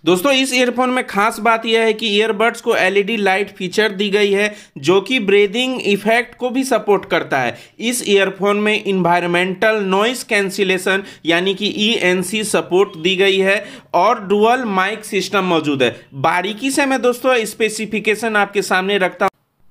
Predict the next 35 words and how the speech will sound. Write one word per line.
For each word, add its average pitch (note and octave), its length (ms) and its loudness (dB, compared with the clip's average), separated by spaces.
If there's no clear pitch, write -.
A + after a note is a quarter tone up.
दोस्तों F#3 260 2
सबसे B3+ 340 0
पहले B3+ 520 2
specification A3+ 760 -2
में A#3 120 0
audio G3+ 380 2
की G#3+ 140 -2
बात F#3+ 240 0
करता G3+ 320 -2
हूं G3 140 0
तो G3 80 0
टेन G3 340 -2
एमएम F#3 340 0
का F#3+ 160 0
speaker F#3 380 -2
drive F3+ 340 -2
मिलता F#3 360 0
है। F3+ 200 2
Connectivity G#3+ 600 0
की A3+ 120 0
बात G#3+ 300 -2
की A3+ 100 -2
जाए A3 160 2
तो G#3+ 140 2
Bluetooth G3 580 0
भी G3+ 160 2
फ़ाइव F#3+ 220 0
पॉइंट G#3 260 0
ज़ीरो F#3 260 2
का G#3 100 -2
इसमें G3+ 260 -2
support G3+ 420 0
मिलता G3 300 0
है G3 80 0
दोस्तों। F#3+ 380 0